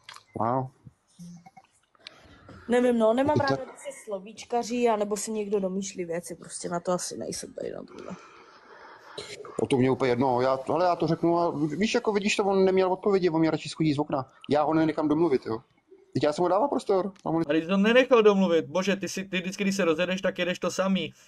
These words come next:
Speaker 3: A když už na streamu nemáš o čem mluvit, tak jedeš to samý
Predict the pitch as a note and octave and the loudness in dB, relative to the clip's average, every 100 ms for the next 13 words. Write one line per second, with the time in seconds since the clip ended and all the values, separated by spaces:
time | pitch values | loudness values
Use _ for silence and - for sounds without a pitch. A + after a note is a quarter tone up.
0 | - - D3+ E3 F3 E3 E3+ F3+ F3 F3 | -16 -2 -2 0 -4 -4 -4 -2 0 0
1 | F3 E3+ E3+ G3 F3 D#3+ F#3 G3 E3+ - | 0 -2 -4 -4 -2 0 -2 0 -2 0
2 | E3+ F3 F3 - E3+ F3 | -2 0 -2 0 0 -2